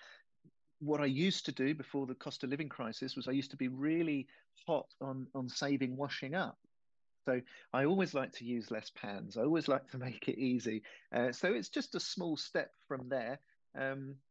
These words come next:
and it's just another constraint. I love cooking to constraints, like cooking for one pound. It is the biggest constraint of them all, uh, but to add a few more in there, it makes it more exciting for me, 'cause, I mean, I've been doing this for eight years, so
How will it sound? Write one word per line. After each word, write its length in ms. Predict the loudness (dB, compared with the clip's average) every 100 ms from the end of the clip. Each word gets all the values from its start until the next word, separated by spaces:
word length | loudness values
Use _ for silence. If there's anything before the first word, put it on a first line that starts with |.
| -10
and 80 | -10
it's 100 | -6
just 220 | -4 -2
another 240 | 0 -2
constraint. 560 | -2 -4 -6 -4 -4 2
I 60 |
love 260 | 4 2 0
cooking 320 | -4 -4 -6
to 120 | -8
constraints, 800 | -8 -6 -6 -2 -2 -2 -6 -14 _ _
like 240 | -2 -2 0
cooking 320 | -2 -2 -2
for 140 | 0
one 260 | 2 2 0
pound. 400 | -2 -2 -2 -4 -14 -20 -20 -4
It 140 | 0
is 180 | 2 0
the 60 | 0
biggest 400 | 0 2 2 -2
constraint 560 | -4 -4 -2 -2 -2
of 100 | -2
them 140 | -2 0
all, 280 | 0 0 0
uh, 220 | 0 0 0
but 140 | -6
to 160 | -6 -4
add 100 | -4
a 60 |
few 240 | -2 -2 -2
more 240 | -2 -4
in 80 | -4
there, 120 | -6
it 120 | -6 -6
makes 220 | -8 -8
it 100 | -4
more 160 | -2
exciting 480 | -2 -4 -2 -2 -4 -8
for 80 | -4
me, 220 | -4 -4 -6
'cause, 120 | -4
I 60 |
mean, 140 | -2 0
I've 80 | 2
been 120 | 4
doing 200 | 4 2
this 160 | 0
for 100 | -2 0
eight 180 | 0 0
years, 300 | 0 0 0
so 160 | -2